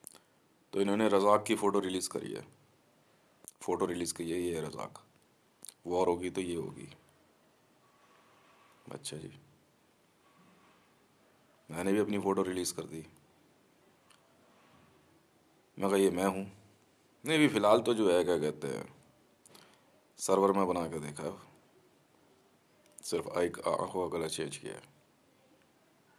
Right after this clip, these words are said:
ठीक है, और इंडियन आर्मी को मैंने फ़ोटो भेज दी है।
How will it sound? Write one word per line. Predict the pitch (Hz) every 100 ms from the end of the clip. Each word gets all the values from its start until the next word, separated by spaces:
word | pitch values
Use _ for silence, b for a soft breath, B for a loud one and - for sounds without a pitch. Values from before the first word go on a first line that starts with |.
| _ - - - -
ठीक | - 73 76
है, | 65 - - _ _ _ _ _ _ _ _ _ _ - - 302 _ _ _ _ _ _ _ _ _ _ _ _ _ _ _ _ _ _ _ _ 101
और | 95 92
इंडियन | 104 113 117
आर्मी | 110 110
को | 110
मैंने | 101 101
फ़ोटो | 98 90
भेज | 82 76
दी | 73
है। | 62 - -